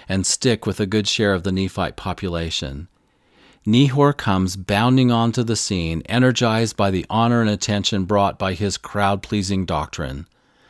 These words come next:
Though his personal story is short, contained in only a few verses, his philosophies remain,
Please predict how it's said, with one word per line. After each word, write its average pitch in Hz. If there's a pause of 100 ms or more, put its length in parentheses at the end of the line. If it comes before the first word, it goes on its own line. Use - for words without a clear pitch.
(260)
Though 107
his 120
personal 139
story 110
is 87
short, 117 (360)
contained 117
in 101
only 143
a 123
few 135
verses, 110
his 135
philosophies 104
remain, 95